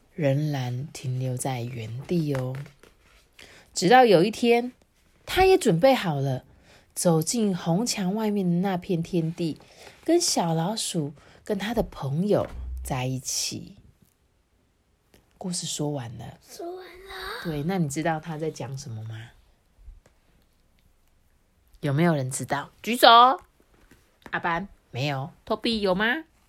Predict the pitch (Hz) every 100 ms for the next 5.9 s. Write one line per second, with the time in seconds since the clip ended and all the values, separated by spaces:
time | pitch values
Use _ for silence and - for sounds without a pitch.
0 | _ - 131 135 147 135 135 175 _ _
1 | _ _ - - - 165 175 165 165 180
2 | 160 247 277 - - 226 202 - _ -
3 | - - - - _ _ _ _ _ -
4 | _ _ _ _ - - - - - -
5 | 180 208 196 196 170 139 165 165